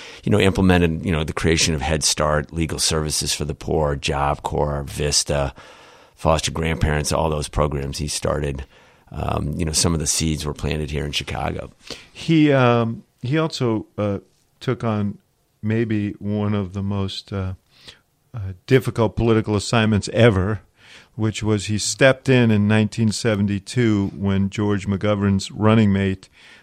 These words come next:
Speaker 2: uh, Tom Eagleton, was forced off the ticket because of, uh, uh, revelations about, uh, m-, mental illness, uh, that he had
Speaker 1: Yep.
Speaker 2: battled.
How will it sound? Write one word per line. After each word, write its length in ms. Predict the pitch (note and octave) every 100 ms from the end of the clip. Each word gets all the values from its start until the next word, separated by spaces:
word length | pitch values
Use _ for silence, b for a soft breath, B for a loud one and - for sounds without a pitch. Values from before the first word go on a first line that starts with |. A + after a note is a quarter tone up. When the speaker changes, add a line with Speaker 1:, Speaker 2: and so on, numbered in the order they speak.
| B
Speaker 2:
uh, 80 | A#2
Tom 240 | - A#2 G#2+
Eagleton, 440 | A2+ A#2 A#2 G#2+
was 140 | G2 -
forced 360 | A2 G#2 - -
off 280 | A2 A#2 -
the 80 |
ticket 460 | G2+ - G2 G2 -
because 480 | G2 - G#2 F#2 -
of, 240 | F2+ F2 - -
uh, 260 | F2+ F2+ E2+ b b b b b -
uh, 400 | F#2 F2+ F2+ F#2 G2
revelations 880 | - G#2 A2 G2+ G#2 G2+ - G2 -
about, 380 | F#2 G2 F#2 F#2 _
uh, 400 | F#2+ F#2 F2+ F2+ F2+ _ _ _ _ F3+
m-, 240 | G2+ G2+
mental 360 | - G#2+ G#2 G#2
illness, 540 | G#2 G#2+ G2+ F#2+ - - -
uh, 80 | G2
that 240 | G2+ F#2+
he 240 | G2 F#2+
had 160 | F#2+ F2+
Speaker 1:
Yep. 100 | E2+
Speaker 2:
battled. 460 | F2+ F#2 F#2 G2